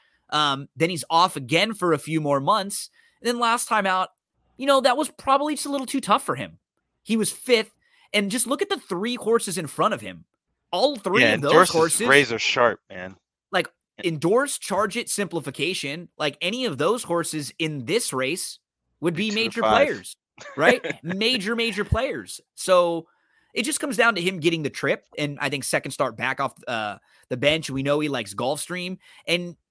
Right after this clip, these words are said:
Speaker 1: he could, coming off of that last race where he, he threw in a nice speed figure, which was, like, a career best for him, like,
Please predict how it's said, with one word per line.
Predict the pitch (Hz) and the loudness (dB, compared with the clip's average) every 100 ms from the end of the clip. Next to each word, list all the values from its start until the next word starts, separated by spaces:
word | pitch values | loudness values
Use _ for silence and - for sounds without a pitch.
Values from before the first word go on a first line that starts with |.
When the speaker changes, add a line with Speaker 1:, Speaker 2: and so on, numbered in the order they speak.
| _ | _
Speaker 1:
he | - 208 226 | -8 -6 -4
could, | 285 294 302 254 _ _ _ _ | 0 0 0 -6 _ _ _ _
coming | 202 220 | -4 0
off | 214 214 | 2 0
of | 196 | 0
that | 170 151 | -2 -2
last | 147 165 - | 2 2 2
race | 139 131 143 | 0 0 -2
where | 147 | -2
he, | 143 - | -2 -6
he | - 143 | -8 -8
threw | - 147 156 | -2 0 2
in | 143 | 0
a | |
nice | 127 123 160 | -2 -4 -4
speed | - 151 180 | -6 -6 -4
figure, | 139 123 147 | -6 -4 -6
which | 139 117 | -6 -6
was, | 127 120 | -4 -2
like, | 131 110 | -4 -6
a | 120 | -10
career | - 120 135 | -8 -4 -2
best | 113 92 123 - | -4 -6 -8 -6
for | 190 | -4
him, | 190 220 - _ _ _ _ | -4 -4 -10 _ _ _ _
like, | - 156 | -4 -2